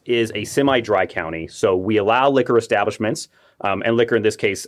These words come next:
refers to any alcohol by the glass, beer, wine, cider,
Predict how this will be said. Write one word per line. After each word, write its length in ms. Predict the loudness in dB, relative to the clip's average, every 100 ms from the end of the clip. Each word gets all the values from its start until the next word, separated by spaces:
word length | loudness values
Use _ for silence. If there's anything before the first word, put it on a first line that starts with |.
| -6
refers 320 | -2 -2 -2
to 120 | -6 -2
any 220 | 0 2
alcohol 360 | 0 -2 -2 0
by 140 | 0
the 60 | -4
glass, 400 | -8 -6 -6 -8 _
beer, 240 | 0 2 2
wine, 440 | 0 -2 -2 -4
cider, 580 | -2 0 0 2 0